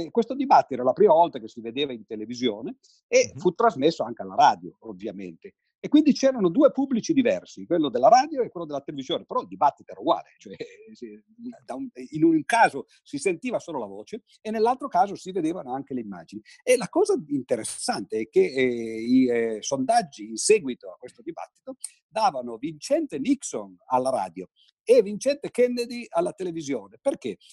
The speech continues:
Speaker 1: Perché Nixon era un politico vecchio stampo, quindi era uno che era, eh, in grado e capace e abituato ad argomentare e quindi a parlare, eh, con una certa, eh, capacità, appunto, di, eh, di, di parola.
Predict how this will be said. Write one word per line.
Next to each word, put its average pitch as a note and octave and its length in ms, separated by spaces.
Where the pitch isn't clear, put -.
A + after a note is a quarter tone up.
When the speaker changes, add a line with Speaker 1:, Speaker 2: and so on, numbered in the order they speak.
Speaker 1:
Perché C4 220
Nixon D#4+ 400
era C#3+ 140
un B2+ 80
politico C#3 520
vecchio A#2 220
stampo, F3+ 480
quindi C#3+ 220
era A#2 120
uno C#3+ 280
che A#2 100
era, G#2 840
eh, G2+ 60
in G#2+ 160
grado D3 440
e G#2+ 120
capace D#3 520
e A2 100
abituato C#3 520
ad A#2 120
argomentare A#2 920
e A#2 500
quindi C3 280
a - 100
parlare, C3 520
eh, A#2 240
con A2+ 180
una B2 140
certa, A#2+ 640
eh, A2+ 280
capacità, - 560
appunto, G#2 520
di, A#2+ 240
eh, A2 560
di, A#2+ 200
di B2+ 120
parola. G2 420